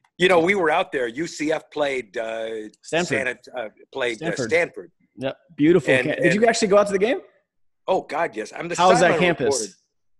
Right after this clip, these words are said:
Speaker 2: Isn't
Speaker 1: It
Speaker 2: that
Speaker 1: was
Speaker 2: campus
Speaker 1: great.
Speaker 2: beautiful?
Speaker 1: I loved it.
Speaker 2: Oh, it's, that place
Speaker 1: Here,
Speaker 2: is
Speaker 1: here's the thing
Speaker 2: gorgeous.
Speaker 1: that year. Uh, you know, we had a quarterback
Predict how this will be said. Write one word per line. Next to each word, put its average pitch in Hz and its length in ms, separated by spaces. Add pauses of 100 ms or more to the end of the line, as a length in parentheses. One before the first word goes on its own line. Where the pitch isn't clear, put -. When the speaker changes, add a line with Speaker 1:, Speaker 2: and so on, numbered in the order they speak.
(120)
Speaker 2:
Isn't 135 120
Speaker 1:
It - 40
Speaker 2:
that 151 60
Speaker 1:
was 143 80
Speaker 2:
campus 160 320
Speaker 1:
great. 196 80
Speaker 2:
beautiful? 185 440 (840)
Speaker 1:
I 123 160
loved 127 320
it. - 140 (260)
Speaker 2:
Oh, 123 260
it's, - 300 (100)
that 143 260
place 180 200
Speaker 1:
Here, - 60
Speaker 2:
is 170 40
Speaker 1:
here's 214 180
the 180 160
thing 185 180
Speaker 2:
gorgeous. 156 100
Speaker 1:
that 147 100
year. 147 260 (440)
Uh, 139 260 (280)
you 156 120
know, 139 200
we 139 420
had 170 220
a 147 40
quarterback 135 880